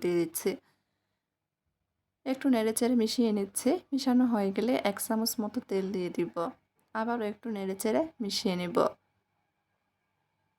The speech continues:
মিশানো হয়ে গেলে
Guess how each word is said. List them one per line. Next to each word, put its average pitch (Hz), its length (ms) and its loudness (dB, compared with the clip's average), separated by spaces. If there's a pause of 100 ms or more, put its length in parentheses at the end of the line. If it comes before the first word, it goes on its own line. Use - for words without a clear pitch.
(1400)
মিশানো 269 420 4
হয়ে 196 240 6
গেলে 214 200 2